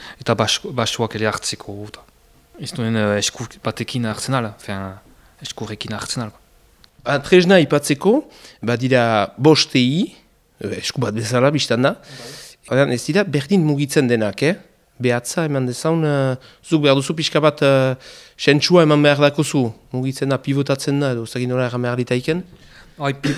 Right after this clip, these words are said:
Speaker 1: pivotatzen da, me, me, le-, berze eskuakin berda pivotatu, eh, esker eskuin, eta... Hala.
Speaker 2: Eta gio beste lauak, zer dira, elgarrekin nahi dira, edo bakotsak egiten aldu be mugimendia? Nola martzen da?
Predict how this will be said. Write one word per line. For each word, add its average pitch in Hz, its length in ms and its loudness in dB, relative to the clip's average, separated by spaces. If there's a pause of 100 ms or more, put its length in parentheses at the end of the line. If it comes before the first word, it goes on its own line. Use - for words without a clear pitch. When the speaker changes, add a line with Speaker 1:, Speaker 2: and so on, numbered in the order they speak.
(140)
Speaker 1:
pivotatzen 139 400 -2
da, 147 140 2
me, 123 240 0
me, 127 200 -4
le-, 127 140 -4
berze 139 320 -6 (100)
eskuakin 131 440 -8
berda 123 220 -6
pivotatu, 127 680 -10 (720)
eh, 123 40 -12
esker 120 340 -10
eskuin, 139 460 -8
eta... 110 580 -8 (600)
Hala. 107 220 -10 (460)
Speaker 2:
Eta 127 180 -8
gio 127 180 0
beste 160 460 0
lauak, 147 560 2
zer 165 180 -2
dira, 147 300 0
elgarrekin 156 600 0
nahi 170 180 4
dira, 208 480 2
edo 151 500 0
bakotsak 143 680 -2
egiten 139 300 -4
aldu 139 220 0
be 139 180 0
mugimendia? 147 800 0 (380)
Nola 156 160 2
martzen 123 320 0
da? 127 120 0